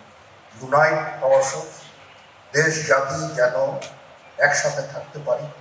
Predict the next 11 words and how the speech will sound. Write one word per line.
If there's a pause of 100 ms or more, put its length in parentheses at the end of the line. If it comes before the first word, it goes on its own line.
(720)
সেদিকে
আমাদের (100)
কাজ (100)
করতে
হবে। (920)
আমাদের
মধ্যে (340)
মতের (380)
বিরোধ (120)
থাকতে
পারে,